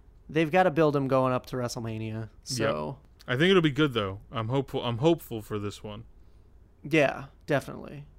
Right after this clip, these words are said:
Speaker 1: But, like, I was thinking, where does Rusev Day go after this?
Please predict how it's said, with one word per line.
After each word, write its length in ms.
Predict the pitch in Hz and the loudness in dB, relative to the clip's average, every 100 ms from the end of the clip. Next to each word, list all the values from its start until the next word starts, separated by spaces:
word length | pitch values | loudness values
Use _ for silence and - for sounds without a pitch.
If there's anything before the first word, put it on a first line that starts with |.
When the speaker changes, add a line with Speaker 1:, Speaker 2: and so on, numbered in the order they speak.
| - - - | -20 -20 -2
Speaker 1:
But, 220 | 151 143 | -2 0
like, 320 | 160 147 - - - - - - | 0 -2 -4 -20 -20 -20 -20 -2
I 140 | 160 | 2
was 120 | 165 151 | 2 2
thinking, 360 | 170 156 147 | -2 -2 0
where 260 | 139 156 160 | 2 2 2
does 160 | 147 | 0
Rusev 460 | 127 160 147 139 113 | 0 0 2 0 0
Day 180 | 127 120 | -2 0
go 260 | 123 120 110 | -2 -2 -4
after 300 | 107 - - | -6 -8 -12
this? 520 | - - - - | -12 -14 -14 -14